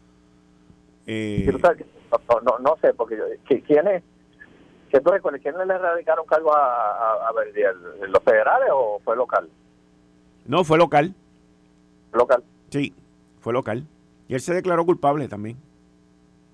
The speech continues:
Speaker 2: Sí. La justicia tiene que estar metido ahí. Entonces, tal, tal, tal vez coordinaremos con ellos.
Speaker 1: Y el fei, obviamente, la Oficina del Fiscal Especial Independiente.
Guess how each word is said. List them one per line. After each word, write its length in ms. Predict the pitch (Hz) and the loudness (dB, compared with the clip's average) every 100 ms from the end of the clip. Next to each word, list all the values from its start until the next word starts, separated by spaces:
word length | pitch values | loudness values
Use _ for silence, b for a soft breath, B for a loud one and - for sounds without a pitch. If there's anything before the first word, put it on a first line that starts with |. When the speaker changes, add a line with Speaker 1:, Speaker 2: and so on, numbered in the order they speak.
| - | -4
Speaker 2:
Sí. 80 | 123 120 _ _ _ _ _ _ - | -2 -2 _ _ _ _ _ _ -4
La 240 | - - | 0 2
justicia 380 | 117 113 160 202 | 2 2 2 2
tiene 140 | 185 | 2
que 60 | 175 | 0
estar 180 | 175 151 | 0 -2
metido 340 | 139 151 120 | -2 2 4
ahí. 120 | 104 | 2
Entonces, 280 | 95 123 175 165 | -2 -10 -8 -6
tal, 140 | 123 | -4
tal, 160 | 123 107 | -2 -2
tal 180 | - 110 | 0 -2
vez 140 | 135 | -2
coordinaremos 560 | 151 131 123 107 113 120 | -4 -2 0 0 -2 -2
con 200 | 110 85 | 0 0
ellos. 220 | 82 80 - _ - _ _ _ _ _ _ | -4 -6 -8 _ -20 _ _ _ _ _ _
Speaker 1:
Y 140 | - 123 | -6 -4
el 120 | 123 | -4
fei, 360 | - 151 151 117 - | -2 0 0 -4 -12
obviamente, 600 | 120 127 127 127 135 117 | -8 -4 -2 -2 -4 -6
la 100 | 104 | -8
Oficina 360 | 90 90 107 117 | -10 -10 -10 -8
del 80 | 113 | -10
Fiscal 300 | 101 113 110 | -12 -12 -12
Especial 340 | 107 95 104 | -12 -14 -12
Independiente. 640 | 104 98 87 87 92 - | -12 -14 -14 -14 -16 -18